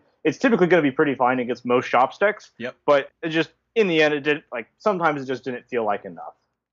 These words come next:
Speaker 2: I should mention that we did, uh, square off at the end of the day, and you waffle stomped me.
Speaker 1: Yeah.
Speaker 2: It wasn't even close.
Speaker 1: <laughs>
Speaker 2: Uh, so that deck feels very, very favored against other fair decks,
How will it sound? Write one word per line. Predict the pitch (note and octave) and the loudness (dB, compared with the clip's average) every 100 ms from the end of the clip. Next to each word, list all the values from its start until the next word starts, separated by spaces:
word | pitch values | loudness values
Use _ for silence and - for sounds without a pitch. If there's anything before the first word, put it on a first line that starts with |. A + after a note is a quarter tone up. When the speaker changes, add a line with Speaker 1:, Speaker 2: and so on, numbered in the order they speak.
| _ _ _ _ - | _ _ _ _ -6
Speaker 2:
I | F3+ | -6
should | - C#4 | -6 -10
mention | B3+ C4 B3+ B3+ G#3 | -8 -8 -6 -8 -6
that | F#3 | -8
we | D#3+ G#3 | -8 -12
did, | D#3 G#3 G#3+ | -6 -6 -4
uh, | G3 E3+ E3+ | -4 -2 -2
square | D#3+ - G3+ F#3 | -4 -6 -4 -2
off | G3+ F#3 | -2 -4
at | D#3 | -8
the | D#3+ D3 | -12 -12
end | D#3+ | -12
of | C#3+ | -12
the | C#3 | -10
day, | C#3 C#3+ E3+ F#3+ _ _ _ | -8 -8 -8 -14 _ _ _
and | D#3 D#3+ | -8 -8
you | E3+ F3 D3 A#2 B2 | -10 -14 -14 -18 -14
waffle | C#3 F#3+ A3 G#3+ D#3 | -2 2 2 0 -8
stomped | - C3 A2+ - | -8 -10 -10 -12
me. | G#2 G#2 A2 _ _ _ _ | -20 -20 -20 _ _ _ _
Speaker 1:
Yeah. | C#3+ D#3+ | 2 6
Speaker 2:
It | D3 | 6
wasn't | B2+ A#3+ | 4 2
even | G#3 F#3 | -4 -6
close. | F3 D#3+ A2 - - _ | -4 -6 -6 -16 -20 _
Speaker 1:
<laughs> | _ _ _ _ - | _ _ _ _ -6
Speaker 2:
Uh, | D3+ D#3 D3+ D#3+ - | -2 0 0 -6 -8
so | - F3+ D#3 | -8 -8 -2
that | G3+ C4 | -2 -2
deck | D#4+ C4+ | -4 -6
feels | B3+ G#3+ - | -8 -8 -10
very, | C#3+ B2 E3 F#3+ F#3+ F3+ | -16 -4 -2 -2 -4 -8
very | C#3+ B2+ D#3+ E3+ D#3+ | -14 -8 -4 -4 -8
favored | - C#3+ D3+ F3 | -10 -8 -8 -12
against | D3 B2+ | -14 -14
other | - D3 C#3 | -12 -12 -12
fair | - B2 | -10 -10
decks, | D3+ G3 - | -10 -12 -14